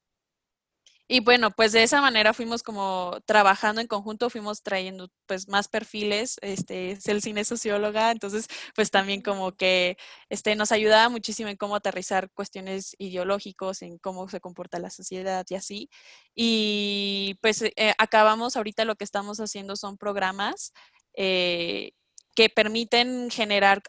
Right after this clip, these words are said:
Speaker 1: grupos autónomos para organizarse a solucionar temas concretos de sus localidades y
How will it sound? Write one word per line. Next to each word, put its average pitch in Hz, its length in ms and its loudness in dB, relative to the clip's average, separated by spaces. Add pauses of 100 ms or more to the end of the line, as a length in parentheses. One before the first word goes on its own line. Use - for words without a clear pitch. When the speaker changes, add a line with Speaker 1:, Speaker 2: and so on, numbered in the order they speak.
(140)
Speaker 1:
grupos 233 380 -2
autónomos 214 500 -8
para 214 160 -2
organizarse 196 640 -6
a 190 300 2
solucionar 190 600 -8
temas 190 280 -12
concretos 185 500 -14
de 185 80 -12
sus 185 200 -18
localidades 180 720 -6
y 196 120 -12